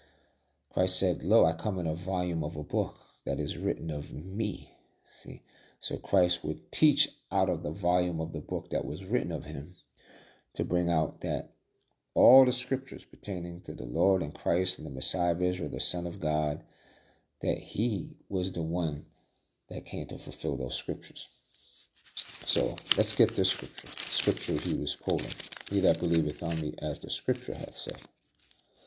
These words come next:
out of his belly shall flow rivers, rivers of," what it say, "living water." Remember, that's what we read?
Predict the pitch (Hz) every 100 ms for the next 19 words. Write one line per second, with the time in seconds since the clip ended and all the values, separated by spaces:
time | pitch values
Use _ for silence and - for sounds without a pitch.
0 | - _ - 87 82 73 76 - 82 71
1 | 67 - - - 92 76 73 - 90 92
2 | 85 80 - - 120 113 82 - - 78
3 | 71 - _ _ _ _ _ _ _ _
4 | _ - 78 73 - 95 71 92 92 80
5 | 85 143 - - - 82 95 80 92 87
6 | 90 85 95 131